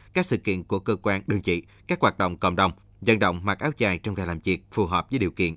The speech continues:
và đặc thù nghề nghiệp, đảm bảo thuận tiện, an toàn lao động. Đây là hoạt động thiết thực nhằm tôn vinh vẻ đẹp, giá trị văn hóa áo dài, di sản văn hóa Việt Nam, góp phần giữ gìn nét đẹp truyền thống của phụ nữ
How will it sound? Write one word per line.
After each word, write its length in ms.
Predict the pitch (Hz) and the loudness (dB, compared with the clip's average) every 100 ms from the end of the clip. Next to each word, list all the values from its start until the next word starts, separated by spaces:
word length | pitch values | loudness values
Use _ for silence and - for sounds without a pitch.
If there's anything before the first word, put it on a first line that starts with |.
| - | -2
và 80 | 92 | -2
đặc 120 | - | -2
thù 140 | 107 85 | -4 -2
nghề 100 | 85 78 | -2 0
nghiệp, 140 | 87 - - - - | -2 -4 -20 -8 0
đảm 140 | 117 | 2
bảo 240 | 110 98 165 | 4 2 -2
thuận 160 | 98 | -2
tiện, 200 | 87 90 - - | 0 -2 -2 -6
an 140 | 131 | -4
toàn 160 | 120 92 | -2 0
lao 80 | 98 | 2
động. 160 | 87 80 - - - - | 0 0 -10 -20 -20 0
Đây 120 | 143 | 2
là 200 | 123 110 104 | 4 2 0
hoạt 120 | 104 | 0
động 160 | 101 | 0
thiết 160 | 98 185 | -2 0
thực 160 | 120 82 - | 0 0 -2
nhằm 180 | 98 | -4
tôn 240 | 92 117 107 | -2 -2 0
vinh 220 | 120 110 | -2 -2
vẻ 100 | 101 | -2
đẹp, 220 | 117 87 - - | -2 -2 -4 -6
giá 120 | 127 | -4
trị 180 | - 90 | -2 -2
văn 120 | 107 95 | -4 -2
hóa 160 | 104 131 | -2 -2
áo 100 | 135 | -2
dài, 200 | 110 92 - - - | 0 0 -2 -14 0
di 120 | 131 | 0
sản 220 | - 90 95 | 2 -2 -4
văn 100 | 104 | -4
hóa 100 | 113 | -4
Việt 140 | 107 87 | -4 0
Nam, 160 | 104 92 - - - | 0 -2 -8 -6 -2
góp 120 | 190 | 0
phần 320 | - 104 98 | 0 -2 0
giữ 80 | 120 | -2
gìn 220 | 123 98 95 | 0 -2 -4
nét 160 | 156 | -4
đẹp 160 | 101 85 | -2 -2
truyền 160 | - 92 | -2 -2
thống 240 | 101 123 | -2 -6
của 100 | 165 | -6
phụ 120 | 95 92 | -6 -4
nữ 160 | 85 | -6